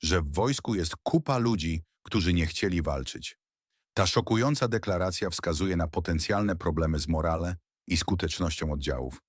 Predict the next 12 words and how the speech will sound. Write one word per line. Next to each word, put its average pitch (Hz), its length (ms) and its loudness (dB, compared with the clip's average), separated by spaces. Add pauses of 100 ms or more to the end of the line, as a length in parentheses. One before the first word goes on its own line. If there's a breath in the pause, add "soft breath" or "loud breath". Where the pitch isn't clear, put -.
(360)
co - 160 0
jest 71 180 2
kluczowe 80 480 -2
w - 40 -10
każdej 69 340 -4
armii. 67 340 -6 (640)
Mówca 101 320 4
ten 82 180 2
podważył 78 540 0
również 73 320 -2
samą 73 300 -2
ideę 67 400 -4